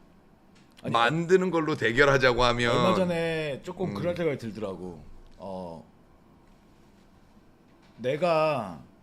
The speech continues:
Speaker 1: 지금 데님 생산을 백 장, 백사십 장 하니까 나를 되게 알로 보는 것 같더라고.
Speaker 2: 음.
Speaker 1: 뭐, 유명 브랜드 디자인 하시는 분들이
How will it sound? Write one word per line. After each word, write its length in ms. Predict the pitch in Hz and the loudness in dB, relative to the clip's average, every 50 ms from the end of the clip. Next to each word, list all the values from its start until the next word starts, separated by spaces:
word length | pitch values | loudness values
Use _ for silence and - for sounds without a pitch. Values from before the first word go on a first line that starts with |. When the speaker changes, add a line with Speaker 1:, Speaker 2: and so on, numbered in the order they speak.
| _ _ _ _ _ _ _ _ _ _ _ _ _ - | _ _ _ _ _ _ _ _ _ _ _ _ _ -14
Speaker 1:
지금 800 | - - 135 131 156 156 147 131 127 120 113 107 95 87 82 - - | -12 -10 -8 -6 -4 -4 -4 -4 -4 -6 -6 -6 -8 -10 -12 -14 -14
데님 340 | - 117 131 156 175 175 160 | -12 -8 -6 -4 -4 -4 -4
생산을 880 | - 185 202 202 185 196 180 156 135 110 104 101 101 101 92 82 78 71 71 - _ _ _ _ _ _ _ - - _ | -4 -4 -4 -2 -2 -4 -4 -4 -6 -6 -6 -6 -8 -8 -10 -12 -14 -18 -20 -20 _ _ _ _ _ _ _ -20 -20 _
백 280 | - 117 - - _ - | -14 -14 -14 -14 _ -8
장, 260 | - 170 151 139 131 - | -6 -6 -4 -6 -8 -10
백사십 520 | - 101 - - 147 143 139 - - - | -12 -14 -12 -10 -4 0 0 0 0 -2
장 180 | - 123 113 123 | -6 -8 -8 -8
하니까 680 | 143 151 151 131 - 107 95 90 87 90 87 85 80 76 69 - - - - _ _ - - - - - - - - - | -8 -10 -10 -10 -10 -10 -8 -8 -8 -10 -10 -12 -14 -16 -20 -20 -20 -20 -20 _ _ -20 -20 -20 -20 -20 -20 -20 -20 -10
나를 240 | - 117 135 147 - | -8 -6 -6 -6 -6
되게 200 | - 131 113 127 | -8 -8 -8 -10
알로 420 | - - 107 113 156 202 254 285 214 | -8 -6 -4 -2 0 0 0 -2 -2
보는 220 | 185 160 143 135 | -4 -4 -4 -6
것 80 | 113 85 | -6 -8
같더라고. 720 | 80 82 - 87 85 80 80 76 85 87 87 85 78 76 76 73 73 - - | -10 -12 -12 -12 -12 -12 -12 -12 -12 -12 -12 -12 -14 -16 -18 -20 -20 -20 -20
Speaker 2:
음. 180 | 69 67 65 64 62 - - - | -20 -20 -20 -20 -20 -20 -20 -16
Speaker 1:
뭐, 600 | - 90 85 82 82 80 78 76 73 69 65 - - - - - - - _ - - - - - - - - - - - - _ _ - - - - - - _ _ _ _ _ _ _ _ - - - _ - 135 113 | -12 -10 -8 -8 -8 -8 -8 -10 -12 -14 -18 -20 -20 -20 -20 -20 -20 -20 _ -20 -20 -20 -20 -20 -20 -20 -20 -20 -20 -20 -20 _ _ -20 -20 -20 -20 -20 -20 _ _ _ _ _ _ _ _ -20 -20 -20 _ -18 -10 -8
유명 480 | 147 233 254 269 302 311 294 285 269 196 | -4 -4 -2 -2 -2 -2 -2 -2 -4 -6
브랜드 680 | 120 131 151 156 165 151 156 151 147 139 131 123 113 - | -4 -4 -4 -4 -4 -4 -4 -4 -4 -6 -6 -8 -8 -10
디자인 540 | - 123 123 151 156 165 160 156 151 139 135 | -14 -10 -6 -4 -4 -4 -4 -4 -6 -6 -6
하시는 340 | 147 190 185 214 202 180 151 - | -6 -6 -6 -6 -6 -6 -8 -8
분들이 800 | 101 101 95 101 98 98 95 92 92 92 92 90 85 78 71 | -10 -10 -10 -10 -10 -10 -10 -8 -8 -10 -10 -10 -12 -14 -16